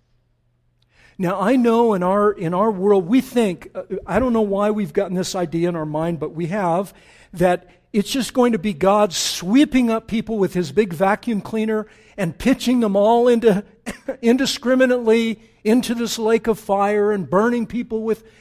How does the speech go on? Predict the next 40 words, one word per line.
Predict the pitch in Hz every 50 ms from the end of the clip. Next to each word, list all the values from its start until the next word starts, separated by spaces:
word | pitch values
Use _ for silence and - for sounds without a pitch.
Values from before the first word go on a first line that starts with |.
| _
hell | - - 175 196 208 208 214
and | 214 208 185
brimstone. | 147 202 208 202 196 - - - 202 202 202 196 196 - - - - - -
And | 196 196
my | 214 226 247
goodness, | 220 175 233 254 247 247 226 -
how | - 190 240
can | - - 247 262
He | 240 208
do | 165 - 185 233 247 226
that? | 220 208 208
I |
mean, | 214 214
is | 214 165
He | 160 220 220
gonna | 202 214 214
take | 214 - 214 214 214
the | - 214
innocent | - - 202 214 233 226 - - - 220 220
as | 220 208 135
well | 147 165 175 214 220 220
as | 214 175 160
the | 214
guilty? | 196 151 160 214 233 208 220 - 226
Is | 214 196 170
He | 170 190
gonna | 208 208 208 202
do | 170 196 214
this? | 208 196 208 208 202 208
Now, | 214 202 - _ _ - - - - _ -
the | 202 190 226
answer | 240 233 247 285 285 - - 247 240 214
is | 214 214 214 196 -
He | 208 220 208
is | 185 147
not | 180 196 214 254 277 262 185
going | 165 214 214 220 233 233 208
to | - 214 180
judge | 135 180 202 196 190 - - - -
anyone | 247 254 285 262 247 202 151 147 147 151 151 170 190 190